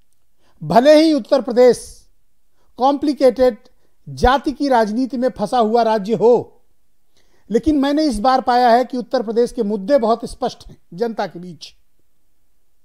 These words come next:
जाने अनजाने कोई भी पॉलिटिकल पार्टी जनता के बीच अपने मुद्दों को सेटल नहीं कर पा रही है। ये बात सत्ता पक्ष पर भी लागू होती है,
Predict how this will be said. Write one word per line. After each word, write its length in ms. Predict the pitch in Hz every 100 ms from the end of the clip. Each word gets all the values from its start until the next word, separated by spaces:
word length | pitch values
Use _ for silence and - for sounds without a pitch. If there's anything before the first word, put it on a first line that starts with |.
| _ _ _ _ _ _ _ _ _ -
जाने 380 | 143 247 285 320
अनजाने 380 | 294 254 277 302
कोई 240 | - 277
भी 120 | 269
पॉलिटिकल 540 | 262 262 262 254 285 254
पार्टी 500 | 262 254 226 185 107 _ _ _ 160
जनता 360 | 175 269 247
के 140 | 277 254
बीच 440 | 208 285 262 - - - _ _ _ _ _ _ _ _ -
अपने 320 | 226 320 339
मुद्दों 380 | 285 240 185 240
को 440 | 202 196 240 - _ _ _
सेटल 360 | - 262 247 233
नहीं 180 | 196 180
कर 160 | 151
पा 180 | 131 120
रही 180 | 113 110
है। 200 | 110 _ _ _ _ _ _ _ _ _ -
ये 100 | 185
बात 240 | 208 202
सत्ता 280 | 220 208 262
पक्ष 240 | 254 240
पर 160 | - 247
भी 80 | 233
लागू 260 | 233 208
होती 300 | 214 196 208
है, 240 | 202 220